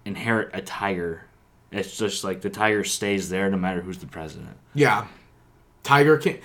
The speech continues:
Speaker 2: Okay, here's the only problem I have. The originality of it isn't there. We already have a Tiger King.
Speaker 1: No, no, no, we'll change it.
Speaker 2: Wait, what do you mean?
Speaker 1: We'll fi-, we'll create a different name.
Speaker 2: Oh, that's what I'm saying. Like, we just have to, that's the only problem I have with it is that
Speaker 1: Okay,
Speaker 2: the
Speaker 1: so
Speaker 2: name's
Speaker 1: they
Speaker 2: not
Speaker 1: have a
Speaker 2: original.
Speaker 1: tiger. So what about we do, like,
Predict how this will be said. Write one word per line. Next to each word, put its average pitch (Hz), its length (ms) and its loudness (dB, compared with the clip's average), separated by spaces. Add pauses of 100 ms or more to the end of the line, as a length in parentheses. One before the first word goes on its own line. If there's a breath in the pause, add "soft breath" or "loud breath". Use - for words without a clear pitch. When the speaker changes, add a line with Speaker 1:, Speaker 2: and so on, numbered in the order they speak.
(240 loud breath)
Speaker 2:
Okay, 160 340 10
here's 185 260 12
the 190 140 10
only 170 240 4
problem 147 340 6
I 123 40 0
have. 107 380 -4
The 143 180 2
originality 131 720 4
of 104 120 -6
it 107 60 -6
isn't 104 240 -6
there. 104 160 -8
We 110 160 -4
already 123 220 0
have 117 180 -4
a 117 60 -8
Tiger 110 320 -8
King. - 320 -16
Speaker 1:
No, 127 180 4
no, 123 140 4
no, 107 100 4
we'll 101 120 2
change 98 320 -4
it. 87 200 -6 (880)
Speaker 2:
Wait, 135 380 2
what 143 200 2
do 123 60 2
you 117 60 -4
mean? 107 280 -8
Speaker 1:
We'll 104 220 2 (160)
fi-, 104 220 0
we'll 104 160 -2
create 104 240 -2
a 101 80 4
different 98 220 -4
name. 87 200 -6
Speaker 2:
Oh, 214 120 12
that's 214 160 10
what 220 60 12
I'm 185 100 10
saying. 175 280 12
Like, 139 160 6
we 160 100 4
just 165 200 4
have 165 160 6
to, 139 240 4
that's 156 280 4
the 165 80 8
only 151 180 8
problem 139 300 6
I 120 40 0
have 135 200 4
with 110 120 -4
it 110 80 0
is 107 100 -4
that 120 100 4
Speaker 1:
Okay, 123 180 10
Speaker 2:
the 120 60 2
Speaker 1:
so 123 80 2
Speaker 2:
name's 117 100 6
Speaker 1:
they 110 60 6
Speaker 2:
not 113 80 2
Speaker 1:
have 117 160 6
a - 20 4
Speaker 2:
original. 104 200 0
Speaker 1:
tiger. 120 600 2
So 117 160 0
what 117 180 6
about 117 540 6
we 107 100 0
do, 107 360 0
like, 98 440 -2